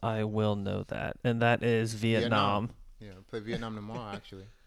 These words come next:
Speaker 1: Oh, yeah, shit, that is Friday. Um, that'll be at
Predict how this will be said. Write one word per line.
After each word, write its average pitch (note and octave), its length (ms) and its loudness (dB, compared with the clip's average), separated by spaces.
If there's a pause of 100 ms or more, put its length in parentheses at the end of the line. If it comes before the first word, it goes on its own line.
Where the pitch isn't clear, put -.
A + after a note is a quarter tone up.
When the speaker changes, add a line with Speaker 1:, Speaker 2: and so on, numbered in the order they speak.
(420)
Speaker 1:
Oh, E3+ 160 2
yeah, D3 160 2
shit, C3 240 0
that B2 120 0
is B2 120 0
Friday. A2+ 580 0
Um, A#2 240 0
that'll A#2+ 140 4
be B2 180 4
at B2 140 4